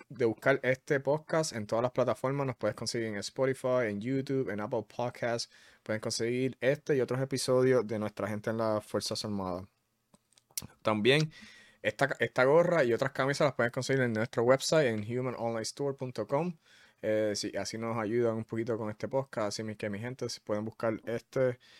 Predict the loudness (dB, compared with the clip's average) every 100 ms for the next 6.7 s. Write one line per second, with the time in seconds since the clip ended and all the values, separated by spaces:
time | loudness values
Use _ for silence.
0 | _ -2 2 2 2 -4 -4 -4 -2 -2
1 | -4 -4 -4 -4 -4 -4 -4 -6 -6 -4
2 | -2 -2 -4 -6 -8 -16 _ -20 -20 -20
3 | -20 2 6 6 4 0 0 4 6 6
4 | 6 6 6 4 6 4 0 -2 -2 -2
5 | -4 -2 0 0 0 -2 -4 -4 0 0
6 | 0 4 6 8 6 4